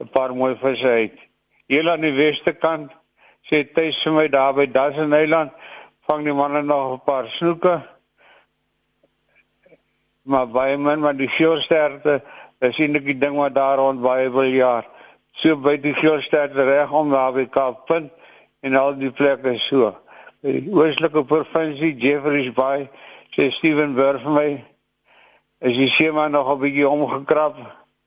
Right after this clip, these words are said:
en hy wag dat die see bietjie maar wil jaar bedaar.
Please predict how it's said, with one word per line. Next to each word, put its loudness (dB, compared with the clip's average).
en -2
hy 2
wag 0
dat 0
die 0
see 2
bietjie 0
maar 2
wil -2
jaar 0
bedaar. 0